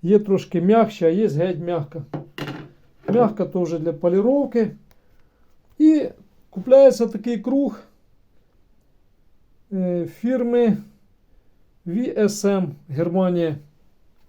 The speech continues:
І все теж, теж цепляється на болгарку. І цей круг дуже агресивний до метала. За метал я взагалі мовчу. Нержавійку він дуже швидко зняв.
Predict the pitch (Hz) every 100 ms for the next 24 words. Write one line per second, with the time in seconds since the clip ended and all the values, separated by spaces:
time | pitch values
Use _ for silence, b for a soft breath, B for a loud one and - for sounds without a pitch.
0 | _ _ _ _ _ _ _ _ _ -
1 | 254 - 302 294 262 214 214 233 214 190
2 | 220 220 214 196 196 180 190 202 226 214
3 | 170 170 190 175 - - _ _ _ _
4 | _ _ _ - _ 311 - _ _ _
5 | 208 202 214 269 226 - 156 185 208 190
6 | 185 - 180 156 190 - 240 247 190 151
7 | 175 185 185 240 233 208 156 - - -
8 | - 202 - 185 180 185 208 180 170 165
9 | - 262 254 240 - 233 - b b b
10 | b b b _ 185 214 190 254 277 262
11 | 247 220 208 147 147 196 233 185 165 196
12 | 170 - 170 170 214 240 226